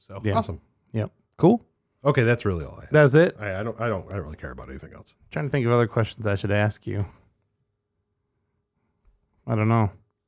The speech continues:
Speaker 2: Yeah, you. I don't have anything else.
Speaker 1: I don't know. What's your favorite Pokemon?
Speaker 2: Boy.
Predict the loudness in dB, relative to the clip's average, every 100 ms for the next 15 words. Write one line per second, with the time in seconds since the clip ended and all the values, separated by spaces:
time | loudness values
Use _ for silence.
0 | _ _ 2 2 4 2 0 -4 _ _
1 | _ _ _ _ _ _ _ 0 2 4
2 | 2 2 2 0 -4 -12 -8 -8 -6 -6
3 | -6 -4 -6 -6 -8 -8 -10 -10 -12 _
4 | _ _ _ _ -20 -20 -20 -20 _ 4
5 | 6 4 2